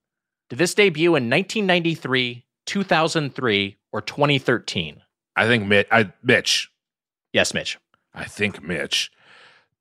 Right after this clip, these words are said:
Speaker 2: Two, two thousand and three.
Speaker 1: You are correct.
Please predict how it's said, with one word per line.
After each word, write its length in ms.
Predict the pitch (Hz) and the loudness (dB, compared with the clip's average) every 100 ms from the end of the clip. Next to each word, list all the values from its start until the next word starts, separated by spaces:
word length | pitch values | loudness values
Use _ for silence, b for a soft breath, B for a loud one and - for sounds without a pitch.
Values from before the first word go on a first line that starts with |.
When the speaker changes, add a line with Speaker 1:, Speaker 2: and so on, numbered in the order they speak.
| _ | _
Speaker 2:
Two, 320 | - 151 170 165 _ _ - - | 0 4 4 2 _ _ -14 -4
two 140 | - 147 | 0 4
thousand 340 | 127 120 110 | 4 2 0
and 140 | 107 | -4
three. 460 | 92 101 87 - _ _ _ _ _ _ _ | -2 -4 -4 -6 _ _ _ _ _ _ _
Speaker 1:
You 180 | 104 104 | 0 4
are 140 | 113 | 4
correct. 580 | 107 135 101 78 - - | 4 4 4 2 -4 -14